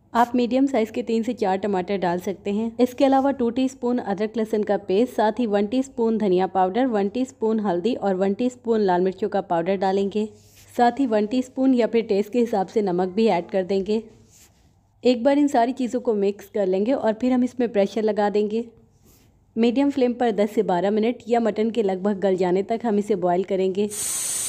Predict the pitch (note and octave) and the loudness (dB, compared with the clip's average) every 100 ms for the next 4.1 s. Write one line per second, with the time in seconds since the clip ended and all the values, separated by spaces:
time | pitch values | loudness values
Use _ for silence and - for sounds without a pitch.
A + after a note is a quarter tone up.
0 | - - - - - - - - - - | -6 -6 -6 -6 -8 -8 -10 -12 -14 -18
1 | - A3 A3 C4+ B3+ B3+ F#3+ F#3 A3+ A#3 | -6 -4 0 2 2 0 -2 0 2 4
2 | B3 F#3 E3+ G3+ F#3+ F#3+ G3+ A3+ - G3 | 4 2 0 0 0 -2 -2 -4 -2 -2
3 | F#3+ A3 G#3+ A3+ G#3+ F#3 F#3 F#3 F#3+ G3 | -2 -2 -2 -4 -2 -4 0 2 2 0
4 | G#3+ | -2